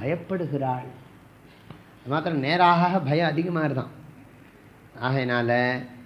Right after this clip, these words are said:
நீ யோசிச்சு பாரு, இந்த சரீரத்துக்கு தான், இந்த சரீரத்துல காத்திருக்கிற வரைக்கும் தான் மதிப்பு.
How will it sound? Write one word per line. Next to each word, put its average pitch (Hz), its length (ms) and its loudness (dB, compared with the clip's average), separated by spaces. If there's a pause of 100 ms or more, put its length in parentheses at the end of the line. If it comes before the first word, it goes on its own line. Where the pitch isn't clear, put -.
(180)
நீ 117 160 -2
யோசிச்சு 147 340 0
பாரு, 131 320 2
இந்த 123 300 -2
சரீரத்துக்கு 147 720 0
தான், 131 220 -4
இந்த 120 220 -4
சரீரத்துல 147 640 0
காத்திருக்கிற 139 540 -2
வரைக்கும் 131 340 -4
தான் 123 180 -4
மதிப்பு. 123 720 -4